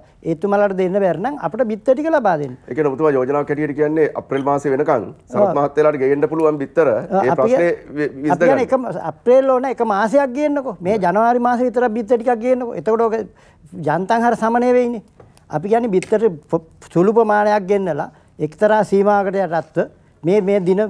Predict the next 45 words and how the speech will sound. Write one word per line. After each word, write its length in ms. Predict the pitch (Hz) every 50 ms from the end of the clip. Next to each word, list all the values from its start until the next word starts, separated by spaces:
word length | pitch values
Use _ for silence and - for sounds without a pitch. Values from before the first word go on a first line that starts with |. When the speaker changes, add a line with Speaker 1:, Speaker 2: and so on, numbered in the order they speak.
| 180 180
Speaker 1:
මේ 240 | 190 160 160 180 208
මාස 300 | 220 190 175 180 202 190
විතරක් 400 | 208 208 202 - 214 214 208 190
ගේනවා 300 | 180 196 196 196 202 196
කියලා 180 | 185 208 196 175
ප්‍රතිපත්තියක 580 | 180 175 151 170 190 185 165 - - 190 180 180
ඉඳගෙන 320 | 170 160 160 156 190 277 349 - _ _ _ _
ගෙනල්ලා 480 | - 160 196 214 220 202 202 247 - - - _ _ _
අපේ 300 | - - 156 - 254 269
සැපයුම 400 | - 220 208 208 285 285 285 269
දෙන්න. 340 | 254 233 294 320 294 175 113 - - _
අපි, 260 | - - 151 143 156 -
අ-, 200 | - 160 165 -
අපි 260 | - 156 151 233 226
ඔබතුමාලන් 540 | 196 165 190 190 240 262 269 269 240 233 220
බිත්තර 240 | 202 233 214 - 320
ගන්න. 160 | 320 262 208
අපි, 180 | 185 165 147 -
අපිට 240 | - 220 - 226 220
වෙන 140 | 214 220 233
ගන්න 240 | 220 214 233 269 262
තැන 160 | 320 294 277 277
නැහැ. 200 | 320 415 311 - - - - - _
ඔයාලා 340 | - - 175 190 214 226 208
දෙන්න 160 | 185 190 202 226
නැත්නම් 240 | 247 233 269 269 247
අපි 120 | 240 226
කොයි 180 | 202 220 208 233
ලෝකෙන් 240 | 247 254 254 262 247
හරි 120 | 262 247
බිත්තර 320 | 208 202 214 208 - 415 440
ගේන්න 260 | 415 359 208 147 123
ඕන. 160 | 120 110 107 - _ _ _ _ _ _ -
අපේ 260 | _ - 143 196 226 220
කර්මාන්තය 460 | 208 208 208 220 233 240 247 220 262
වට්ටව 340 | 226 208 202 208 - 294 262
ගන්න 200 | 240 233 269 294
බෑ. 100 | 294 196
අපේ 220 | 175 - 202 196
ප්‍රධාන 360 | 175 190 180 190 208 208 208
අමුද්‍රව්‍ය 400 | 220 202 185 190 202 208 220 220 220
වර්ග 200 | 220 220 220 214
හතරෙන් 320 | 196 208 202 - 220 214 202
එකක් 140 | 185 233 226
බිත්තර. 380 | 196 202 233 - - 392 190